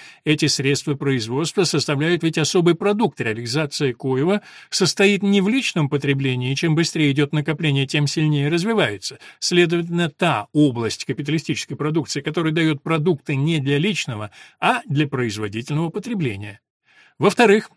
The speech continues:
отвечает Сисманди, это рабочие другой мануфактуры, где факты окажутся те же самые. Как видите, это повторение смитовского отсылания читателя от Понтия к Пилату.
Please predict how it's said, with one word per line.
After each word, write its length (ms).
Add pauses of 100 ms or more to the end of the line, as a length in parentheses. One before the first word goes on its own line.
отвечает 500
Сисманди, 640 (380)
это 340
рабочие 420
другой 300
мануфактуры, 720
где 240
факты 600
окажутся 600
те 200
же 100
самые. 400 (680)
Как 160
видите, 560 (240)
это 240
повторение 960
смитовского 840 (160)
отсылания 680
читателя 600
от 100
Понтия 380
к 80
Пилату. 440